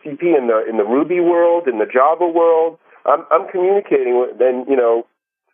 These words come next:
really trying to become friends with a lot of the folks that are out there that have built solutions in Ruby, in Java, and saying, "Hey, you know, what have you learned? How can we build this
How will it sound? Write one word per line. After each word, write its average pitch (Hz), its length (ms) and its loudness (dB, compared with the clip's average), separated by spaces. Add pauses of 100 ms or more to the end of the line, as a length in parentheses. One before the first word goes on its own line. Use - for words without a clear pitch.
(120)
really 143 240 0
trying 147 280 0
to 123 40 -8
become 117 300 -6
friends 202 300 0
with 101 200 0
a 117 60 2
lot 139 240 2
of 143 100 -8
the - 80 -20
folks 131 300 -2 (540)
that 127 160 2
are 127 200 0
out 123 280 2
there 120 220 2
that 117 160 0
have 113 140 -2 (100)
built 127 260 -2 (420)
solutions 135 640 -2 (360)
in 143 220 0
Ruby, 131 460 0
in 139 300 0
Java, 120 480 0 (320)
and 123 220 -2
saying, 135 260 0
"Hey, 190 320 0
you 127 100 0
know, 113 400 0 (580)
what 147 220 0
have 208 120 -6
you 226 120 0
learned? 190 420 0
How 143 220 2
can 185 140 -4
we 180 100 -4
build 165 300 -2
this 156 120 -2